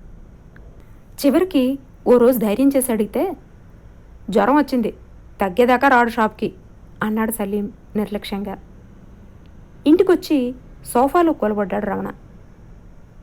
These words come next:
ఎందుకంత హైరాణ పడతారు? అతని వల్ల కాదు, ఒకవేళ రిపేర్ చేసినా వెయ్యో రెండు వేలో అడుగుతాడు.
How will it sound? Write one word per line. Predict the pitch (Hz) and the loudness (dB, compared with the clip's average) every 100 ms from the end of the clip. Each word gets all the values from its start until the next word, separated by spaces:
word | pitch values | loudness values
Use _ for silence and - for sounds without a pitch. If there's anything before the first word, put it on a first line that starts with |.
| - | -12
ఎందుకంత | 190 180 240 370 302 | -10 -8 -4 -2 0
హైరాణ | 247 233 247 | -2 0 -2
పడతారు? | 240 220 220 220 214 214 - - - - - - - | -2 -4 -4 -4 -4 -8 -16 -20 -20 -20 -20 -12 -8
అతని | - 220 | -4 -4
వల్ల | 202 247 | -2 -2
కాదు, | 262 220 208 208 - - - - - - | -2 -2 -2 -8 -12 -20 -20 -20 -20 0
ఒకవేళ | 320 330 392 | 4 4 4
రిపేర్ | 330 285 381 339 | 2 2 2 2
చేసినా | 302 285 339 | 0 2 2
వెయ్యో | 233 226 247 | 4 2 2
రెండు | 311 240 214 | 2 2 2
వేలో | 214 254 | 0 0
అడుగుతాడు. | 202 190 190 185 | -2 -4 -8 -8